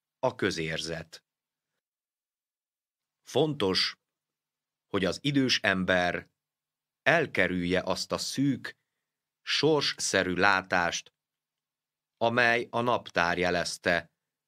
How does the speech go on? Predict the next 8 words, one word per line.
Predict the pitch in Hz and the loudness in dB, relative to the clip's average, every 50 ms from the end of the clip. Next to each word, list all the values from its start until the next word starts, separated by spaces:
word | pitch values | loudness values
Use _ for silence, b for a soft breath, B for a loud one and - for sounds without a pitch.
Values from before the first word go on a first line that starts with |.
| _ _ _ _ | _ _ _ _
kronológiai | - 127 156 175 175 160 131 110 104 95 90 80 78 87 87 87 85 85 82 - | -2 0 0 2 2 2 2 2 2 0 0 -2 -2 -2 0 0 0 -2 -2 -2
életkort | 92 95 92 92 92 85 82 - - - 90 87 82 - - - | -2 0 0 2 0 0 -2 -4 -6 -4 -4 -4 -4 -6 -6 0
teszi | - 92 90 - - - 90 85 87 - _ _ _ _ _ _ _ _ | 0 0 2 2 0 -2 -2 -4 -6 -8 _ _ _ _ _ _ _ _
a | _ 95 92 | _ -4 -4
közérzet | - - 123 123 110 98 113 110 110 107 95 98 117 123 143 143 - - - _ _ _ _ _ _ _ | 0 0 0 0 2 2 2 2 2 0 0 0 0 0 0 -2 -4 -12 -20 _ _ _ _ _ _ _
és | - 110 110 110 101 - - - - _ _ | 0 0 2 2 0 -2 -4 -6 -8 _ _
cselekvés | _ - 135 131 104 87 80 - 85 85 85 82 - - | _ 2 2 2 2 0 -2 -4 -4 -4 -2 0 -2 -2
normájává. | - 98 92 90 85 82 82 80 78 78 80 78 78 78 78 78 80 76 76 82 - | -2 -2 -2 -2 -2 -2 -2 -2 -2 -2 -2 -2 -4 -4 -4 -2 -4 -4 -4 -6 -10